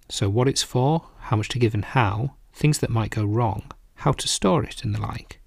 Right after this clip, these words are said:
So the subsections are name and what's in it, form, so tablet, injection, et cetera, how to use it in clinical practice, pharmacological properties, so how it's supposed to work and how good it's supposed to be,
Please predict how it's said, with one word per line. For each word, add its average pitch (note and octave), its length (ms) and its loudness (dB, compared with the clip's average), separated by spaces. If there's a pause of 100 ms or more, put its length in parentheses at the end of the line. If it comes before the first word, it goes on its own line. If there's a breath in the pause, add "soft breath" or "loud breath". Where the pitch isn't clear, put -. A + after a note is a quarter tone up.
(840)
So - 160 0
the D#3 60 6
subsections A2+ 720 0
are G#2 100 2
name A2+ 560 4 (140)
and A#2+ 140 2
what's - 240 -2
in G2+ 80 0
it, B2 320 -6 (360)
form, B2+ 560 2 (100)
so F#2+ 240 0
tablet, - 560 -2
injection, A2 480 0
et G#2+ 160 -8
cetera, C#3+ 400 -6 (640)
how F3+ 180 4
to - 160 0
use - 220 2
it - 80 2
in C3+ 100 4
clinical - 380 0
practice, - 680 -6 (460)
pharmacological C#3+ 800 4
properties, - 800 -4
so - 160 0
how - 180 2
it's A2 140 0
supposed - 280 0
to - 80 -4
work G#2 400 -2
and A#2 100 0
how G2 340 0
good A#2+ 160 4
it's A#2 140 0
supposed - 340 -2
to - 80 -10
be, A#2+ 480 -4